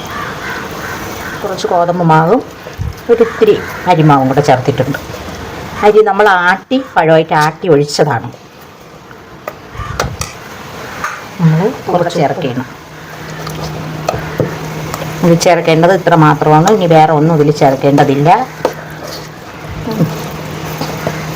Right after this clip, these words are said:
ആ ശർക്കരയും ആ ബാക്കി വന്ന പാ-, വെച്ചിരുന്ന എല്ലാം ഇതിൽ ഞൊത്ത് ചേർത്തിട്ടുണ്ട്.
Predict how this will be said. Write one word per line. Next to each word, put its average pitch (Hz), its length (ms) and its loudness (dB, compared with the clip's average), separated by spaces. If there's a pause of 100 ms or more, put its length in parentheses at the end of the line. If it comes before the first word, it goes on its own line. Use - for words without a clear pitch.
(580)
ആ 190 40 4 (100)
ശർക്കരയും 165 560 4 (160)
ആ - 20 6 (140)
ബാക്കി 151 280 2
വന്ന 160 220 2
പാ-, 143 80 0 (220)
വെച്ചിരുന്ന 156 400 2
എല്ലാം 165 300 4
ഇതിൽ 156 200 2
ഞൊത്ത് 147 280 2
ചേർത്തിട്ടുണ്ട്. 151 560 4